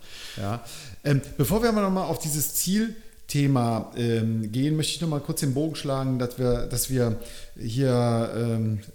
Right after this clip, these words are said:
halbwegs verstanden werden. Also wir kommen von der Vision, haben die Mission, die es immer konkreter werden lässt. Jetzt haben wir die Strategie, wir haben definiert, welche Kundengruppen oder Segmente,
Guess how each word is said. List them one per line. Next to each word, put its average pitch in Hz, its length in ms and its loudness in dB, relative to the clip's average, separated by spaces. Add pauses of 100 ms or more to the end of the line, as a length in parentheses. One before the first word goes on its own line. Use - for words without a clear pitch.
(140)
halbwegs 151 680 4
verstanden 127 600 2
werden. 95 260 -4
Also 107 320 -2
wir 110 120 -4
kommen 185 300 -2
von 165 200 -4
der 139 480 -2
Vision, 92 580 -4
haben 156 380 -4
die 143 160 -4
Mission, 101 760 -4
die 131 160 -4
es 127 120 -6
immer 165 240 -4
konkreter 127 560 -4
werden 92 260 -6
lässt. 92 220 -6
Jetzt 131 160 -6
haben 143 160 -4
wir 143 60 -4
die 123 100 -6
Strategie, 120 720 -6
wir 131 160 -6
haben 123 180 -4
definiert, 117 540 -2 (440)
welche 123 600 -2
Kundengruppen 131 840 -4
oder 117 240 -4
Segmente, 131 720 -4